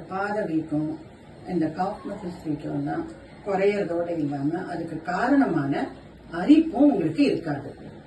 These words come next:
இப்போ புளிய பத்தி நீங்க என்ன நினைப்பீங்க? அது உங்களுக்கு ஸ்கின்ல the பெஸ்டா ஆட் பண்ணி உங்களோட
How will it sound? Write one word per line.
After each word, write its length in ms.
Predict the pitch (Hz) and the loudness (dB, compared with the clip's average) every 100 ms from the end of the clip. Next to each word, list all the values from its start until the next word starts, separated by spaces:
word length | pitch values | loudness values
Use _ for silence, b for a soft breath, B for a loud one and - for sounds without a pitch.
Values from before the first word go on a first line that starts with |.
| - - - - - | -20 -20 -20 -20 -6
இப்போ 440 | 262 - 294 302 - | -6 0 2 2 2
புளிய 280 | 254 277 | 6 6
பத்தி 220 | 254 208 226 | 4 -2 -2
நீங்க 240 | 190 175 | -2 -2
என்ன 160 | 170 170 | -2 0
நினைப்பீங்க? 640 | 165 151 147 147 147 143 143 - - - - - - | 0 -2 -2 -2 -2 -4 -6 -12 -18 -20 -20 -20 -10
அது 380 | - 233 339 285 | -4 0 4 4
உங்களுக்கு 440 | 240 220 233 285 | 4 2 0 0
ஸ்கின்ல 540 | - - 240 247 220 240 330 - - - - - | 0 0 4 4 4 2 -2 -4 -16 -20 -8 0
the 80 | |
பெஸ்டா 520 | 180 170 226 - - 269 | 2 4 0 -2 0 2
ஆட் 300 | 220 202 - | 2 -2 -4
பண்ணி 360 | 165 165 262 - | -2 0 0 -4
உங்களோட 240 | 175 170 | -2 -2